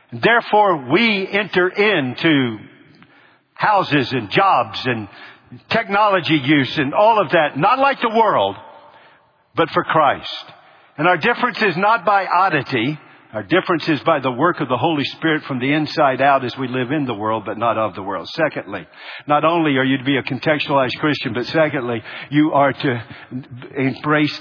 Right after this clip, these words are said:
the privilege of Christian commendations.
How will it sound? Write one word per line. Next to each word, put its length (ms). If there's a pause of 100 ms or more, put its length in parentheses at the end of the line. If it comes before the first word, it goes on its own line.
the 100 (160)
privilege 440
of 160
Christian 480
commendations. 960